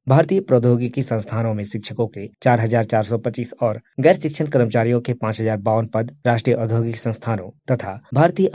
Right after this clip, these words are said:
अभियांत्रिक विज्ञान एवं प्रौद्योगिकी संस्थान में शिक्षकों के दो हजार नवासी तथा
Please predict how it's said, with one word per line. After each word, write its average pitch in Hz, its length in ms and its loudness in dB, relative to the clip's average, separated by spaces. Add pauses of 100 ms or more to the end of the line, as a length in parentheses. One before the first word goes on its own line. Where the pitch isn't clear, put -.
अभियांत्रिक 120 520 4
विज्ञान 113 360 -2
एवं 110 180 -2
प्रौद्योगिकी 175 560 2
संस्थान 123 460 -2
में 98 180 -8 (100)
शिक्षकों 165 360 0
के 175 200 0
दो 131 140 2
हजार 113 300 0
नवासी 110 420 -2
तथा 101 360 -8